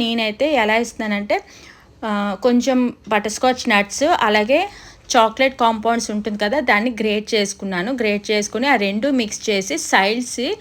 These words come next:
అంటిస్తున్నాను అనమాట, అంటే స్టిక్ చేసుకుంటున్నాను, స్క్రాపర్ తోటి స్టిక్ చేస్తున్నాను.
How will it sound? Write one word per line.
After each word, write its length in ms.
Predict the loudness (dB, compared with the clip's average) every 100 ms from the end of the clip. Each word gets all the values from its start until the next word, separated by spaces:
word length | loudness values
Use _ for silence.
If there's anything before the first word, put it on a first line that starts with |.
| -10 -18 -12 -4
అంటిస్తున్నాను 680 | -4 -2 -2 -2 -2 -2
అనమాట, 220 | -2 -4 -4
అంటే 300 | -2 0 -2
స్టిక్ 400 | -2 -8 -2 0
చేసుకుంటున్నాను, 640 | 0 -2 -6 -4 -2 -2 -2 -6 -16 -18
స్క్రాపర్ 500 | -12 0 2 2 0
తోటి 280 | -2 -2 -2
స్టిక్ 400 | -4 -6 -6 0
చేస్తున్నాను. 440 | 0 0 -6 -6